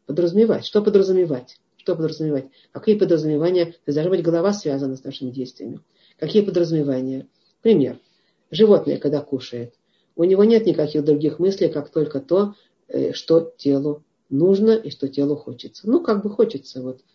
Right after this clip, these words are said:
тело потянуло на это, вот он будет откушать. Это то, что есть у животного. А когда человек,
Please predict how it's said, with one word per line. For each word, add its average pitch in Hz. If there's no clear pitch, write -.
тело 139
потянуло 196
на 196
это, 165
вот 127
он 165
будет 139
откушать. 127
Это 196
то, 160
что 160
есть 147
у 139
животного. 123
А 147
когда 160
человек, 165